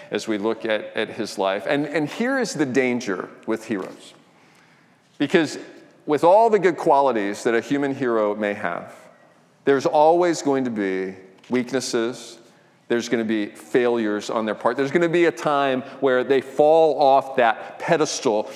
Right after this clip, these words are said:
that we may have put them up on.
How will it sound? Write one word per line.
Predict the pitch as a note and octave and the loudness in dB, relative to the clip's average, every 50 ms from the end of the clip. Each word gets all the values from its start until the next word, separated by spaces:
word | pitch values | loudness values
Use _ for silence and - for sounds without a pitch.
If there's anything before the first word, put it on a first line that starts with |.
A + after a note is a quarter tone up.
| - | -2
that | - C3+ C3 | 0 0 0
we | C#3+ C#3+ C3+ | 0 0 0
may | C3+ C3+ C3 B2 | 0 0 0 0
have | C3 - G#2+ - - - | 0 -2 -2 -2 -8 -6
put | - F3 F3 F3 - | -2 -2 -2 -2 -2
them | - - C3 A#2+ A#2 A2 A2 - - - - - | -4 -2 0 0 0 -2 -2 -6 -10 -14 -6 0
up | C#3+ C#3 C#3 - - - - | 2 2 2 2 -2 -6 -4
on. | G#2 G2 F#2 F2 E2+ F#2+ A2 B2 D3 D#3 | -4 -2 -2 -4 -4 -6 -8 -10 -12 -14